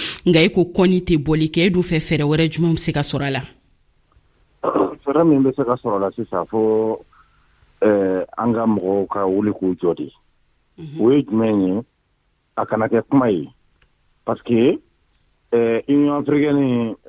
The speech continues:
Speaker 2: ɛɛ, an y'an ɲɛ b'a la sisan, u ye président kura sɔrɔ.
Speaker 1: Mhm.
Speaker 2: An yɛrɛ Mamadu Faki Mahamat ye, a ye nin condamné, a
Speaker 1: Musa
Speaker 2: diyara n ye,
Speaker 1: Faki
Speaker 2: mais
Speaker 1: Mahamat,
Speaker 2: condamn-,
Speaker 1: mhm.
Speaker 2: Musa Faki Mahamat, mais condamnation in ta anw bɔ dɛ.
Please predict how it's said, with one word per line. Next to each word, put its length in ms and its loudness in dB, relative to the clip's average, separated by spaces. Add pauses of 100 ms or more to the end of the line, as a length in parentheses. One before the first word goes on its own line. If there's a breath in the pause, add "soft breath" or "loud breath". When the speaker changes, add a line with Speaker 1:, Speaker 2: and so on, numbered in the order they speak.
Speaker 2:
ɛɛ, 120 -10 (280)
an 140 4
y'an 240 4
ɲɛ 100 2
b'a 120 0
la 120 0
sisan, 300 -4
u 80 -2
ye 100 2
président 320 -2
kura 180 0
sɔrɔ. 360 -6 (260)
Speaker 1:
Mhm. 240 -6
Speaker 2:
An 120 6
yɛrɛ 180 4
Mamadu 360 0
Faki 280 -2
Mahamat 340 0
ye, 240 0 (100)
a 100 0
ye 140 2
nin 220 0
condamné, 520 -2
a 120 -4
Speaker 1:
Musa 300 2
Speaker 2:
diyara 0 -
n 40 0
ye, 40 0
Speaker 1:
Faki 200 0
Speaker 2:
mais 160 2
Speaker 1:
Mahamat, 260 0
Speaker 2:
condamn-, 340 -4 (880)
Speaker 1:
mhm. 120 4
Speaker 2:
Musa 280 2
Faki 240 0
Mahamat, 320 2
mais 420 0 (420)
condamnation 520 0
in 120 0
ta 220 -4
anw 240 -2
bɔ 160 0
dɛ. 200 -6